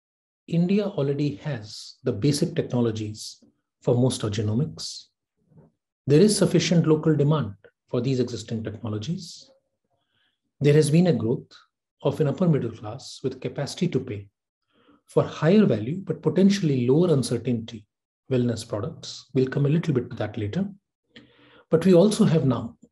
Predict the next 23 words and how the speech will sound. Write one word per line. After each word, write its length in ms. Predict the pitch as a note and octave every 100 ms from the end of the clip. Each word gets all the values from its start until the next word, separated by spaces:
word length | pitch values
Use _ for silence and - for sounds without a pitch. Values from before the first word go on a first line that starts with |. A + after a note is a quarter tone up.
| -
<clears throat> 240 | F#3+ D3+
for 100 | D#3
the 120 | D3
first 340 | - D#3+ E3 -
time, 240 | G2+ G2+ - _ _ _ _ _ _ _ _ _ _ _ _
a 60 | D#3
national 480 | B2 C#3 D3 G3 E3+
insurance 440 | C#3 - B2+ A#2+
scheme 360 | - A2+ G#2 A2 _ _ _ _ _ _ -
that 240 | C#3+ C#3+
could 160 | E3+ D#3
be 100 | E3+
used 320 | A#2+ G#2 -
to 60 | B2+
scale 360 | - C3+ G#2+ G#2 - _ _ _ _
low 240 | A#2+ C3 G3
cost, 440 | F#3+ C#3+ C#3 -
high 260 | - D3 D3+
value 460 | B2+ A2+ A#2 A#2 A#2 _ _
screening 540 | - - - D#3 E3
and 140 | C#3 A2+
diagnostic 540 | A2 A2 B2 - G#2+
measures 600 | A2 G2+ G#2 G2+ - -